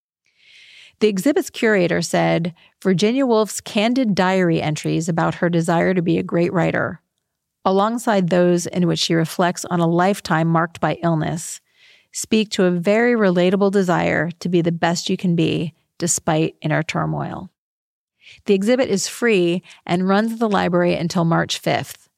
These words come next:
But here's the awesome part for everyone listening to this show.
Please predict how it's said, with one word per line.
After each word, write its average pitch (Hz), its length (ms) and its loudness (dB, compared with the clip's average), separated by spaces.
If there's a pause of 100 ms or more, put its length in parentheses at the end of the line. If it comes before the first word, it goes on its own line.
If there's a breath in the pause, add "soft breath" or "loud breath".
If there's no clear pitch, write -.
(140)
But 160 120 -6
here's 196 340 0
the 175 140 -2
awesome 170 400 -2
part - 440 -4
for - 160 -6
everyone 170 380 0
listening 160 360 -4
to 175 100 -10
this 156 100 -6
show. - 500 -2